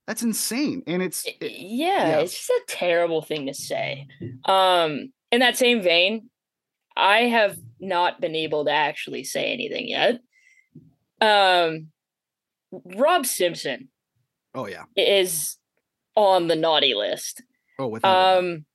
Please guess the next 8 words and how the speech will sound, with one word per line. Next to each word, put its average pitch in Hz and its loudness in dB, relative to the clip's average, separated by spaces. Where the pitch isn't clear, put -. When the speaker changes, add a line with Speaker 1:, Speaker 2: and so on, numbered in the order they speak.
Speaker 2:
I 208 4
am 214 -2
not 185 2
some 180 -2
kind 175 0
of 160 -4
diversity 165 -2
beacon. 202 -2